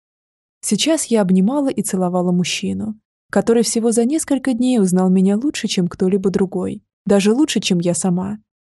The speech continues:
Тот, кто всегда верил. А потом... Потом мы со всего размаха упали в прохладную воду, от неожиданности разрывая объятия,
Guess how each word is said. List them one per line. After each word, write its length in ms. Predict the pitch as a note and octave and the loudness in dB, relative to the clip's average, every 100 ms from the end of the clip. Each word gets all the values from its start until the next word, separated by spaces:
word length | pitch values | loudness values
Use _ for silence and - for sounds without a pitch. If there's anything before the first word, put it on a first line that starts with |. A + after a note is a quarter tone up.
| _ | _
Тот, 220 | - D#4+ - | 0 0 0
кто 180 | - | -4
всегда 400 | C4+ - F#3+ F3+ | -2 0 0 0
верил. 460 | F3 E3+ E3+ G3 G#3+ - _ _ | 0 -2 -4 -6 -8 -12 _ _
А 120 | - F#3 | -2 2
потом... 460 | F#3+ G3 C4+ D4+ _ _ _ _ - | 2 2 0 0 _ _ _ _ 0
Потом 360 | G#3 G#3+ F4 | 2 4 2
мы 100 | D#4+ | 2
со 140 | C#4+ A#3 | 0 0
всего 300 | - B3 B3 | 0 0 2
размаха 480 | F#3+ F3 G#3+ C#4 C#4 | 2 2 0 2 0
упали 340 | C4+ C4 B3 | 0 0 0
в 60 | A#3+ | 0
прохладную 600 | G3+ F#3+ E3+ E3+ F3 E3+ | -2 0 -2 0 0 -2
воду, 400 | E3 F3+ F#3 G#3+ _ _ _ | -4 -6 -8 -10 _ _ _
от 180 | - G3 | 0 2
неожиданности 680 | G3+ A3 A#3 D#4 C#4 A#3 - | 4 2 2 2 0 0 0
разрывая 540 | F#3+ F3+ F3+ F#3 A#3 B3+ | 0 0 0 2 0 0
объятия, 760 | A#3 G#3 F3+ F3 - G#3 A3+ | -2 0 -2 -2 -6 -12 -14